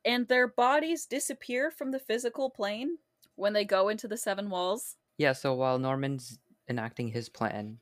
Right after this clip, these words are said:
Speaker 2: to kill all the demons in the, in the demon city, Ray and Emma are like, "Okay, about it. Like, give us some time to get the seven walls thing sorted out, and hopefully we'll be back in time before your revolution."
Speaker 1: Yeah,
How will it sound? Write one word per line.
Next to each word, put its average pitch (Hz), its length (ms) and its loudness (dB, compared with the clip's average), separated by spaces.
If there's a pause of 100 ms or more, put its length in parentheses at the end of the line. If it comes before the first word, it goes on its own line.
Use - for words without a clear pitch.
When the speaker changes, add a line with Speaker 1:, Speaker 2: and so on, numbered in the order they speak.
(100)
Speaker 2:
to 107 60 -12
kill 107 200 -2
all 107 140 -2
the 107 100 -4
demons 107 400 -4
in 104 160 -6
the, - 100 -16 (260)
in 113 80 -4
the 104 100 -4
demon 101 260 -4
city, 90 420 -10 (280)
Ray 120 160 4
and 113 120 0
Emma 113 200 2
are 110 140 0
like, 104 340 -2
"Okay, 123 220 -2
about 104 260 -4
it. - 160 -8 (260)
Like, - 180 -10 (380)
give 113 180 -2
us 123 120 -4
some 120 160 -8
time 104 460 -6 (180)
to - 80 -20
get 110 220 -6
the 110 60 -14
seven 101 540 -10
walls - 440 -14
thing - 240 -12
sorted - 380 -12
out, - 240 -16 (280)
and 113 140 -2
hopefully 113 460 -2
we'll 110 140 -2
be 107 140 -4
back 95 260 -4
in 98 100 -8
time 92 340 -12 (320)
before 101 280 -6
your 98 140 -6
revolution." - 680 -10 (540)
Speaker 1:
Yeah, 170 300 -12